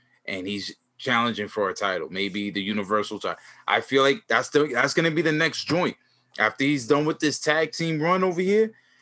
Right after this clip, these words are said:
he's gonna, he's gonna start stepping it back up and he's gonna go after that Universal title 'cause that's one of the,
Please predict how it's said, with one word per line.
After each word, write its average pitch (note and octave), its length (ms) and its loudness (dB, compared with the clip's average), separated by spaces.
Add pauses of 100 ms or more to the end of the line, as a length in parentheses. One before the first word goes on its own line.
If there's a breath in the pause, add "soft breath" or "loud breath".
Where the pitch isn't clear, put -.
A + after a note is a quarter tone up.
(140 soft breath)
he's A#2+ 260 -4
gonna, C3+ 200 2
he's A#2 280 -2
gonna A#2+ 180 0
start B2+ 280 2
stepping C3 380 0
it B2+ 120 0
back C3 280 2
up E3+ 320 4
and G2+ 140 -8
he's G#2+ 140 -6
gonna B2 180 -2
go B2 240 2
after C#3 300 2
that B2 180 4
Universal A#2 500 0
title B2+ 280 2
'cause G#2+ 140 -8
that's A2 220 0
one A#2 260 -2
of B2+ 80 0
the, A#2 240 0